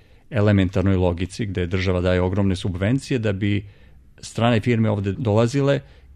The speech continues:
i zapravo izrabljivale ljude na najbrutalniji mogući način, a sve uz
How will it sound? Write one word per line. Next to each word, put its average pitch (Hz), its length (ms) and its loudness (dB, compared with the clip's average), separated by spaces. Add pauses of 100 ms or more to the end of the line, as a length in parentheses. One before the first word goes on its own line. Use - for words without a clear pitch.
(140)
i 104 240 0 (240)
zapravo 104 720 -2
izrabljivale 113 840 0
ljude 107 440 -2
na 101 440 0 (380)
najbrutalniji 104 1200 0
mogući 95 460 -4
način, 92 480 -2
a 107 120 -2
sve 120 200 -2
uz 117 220 -2